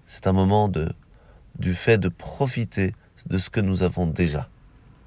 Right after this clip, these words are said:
Cette force est très importante parce que c'est seulement ainsi que nous pourrons nous poser la question : pourquoi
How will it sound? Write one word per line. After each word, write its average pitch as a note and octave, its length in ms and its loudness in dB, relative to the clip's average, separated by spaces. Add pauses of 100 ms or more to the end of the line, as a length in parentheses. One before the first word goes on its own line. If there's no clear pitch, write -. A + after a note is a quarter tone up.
(580)
Cette - 280 0
force - 360 4
est F2 100 -2
très B2 320 2
importante G2+ 640 0 (440)
parce F#2+ 200 0
que A#2 100 0
c'est G#2 140 2
seulement B2 420 4
ainsi G#2+ 260 0
que - 140 -2
nous G2 140 0
pourrons G#2 300 0
nous G#2 100 0
poser A2+ 280 2
la G#2 120 4
question : F#2 480 -2 (800)
pourquoi D#3 680 4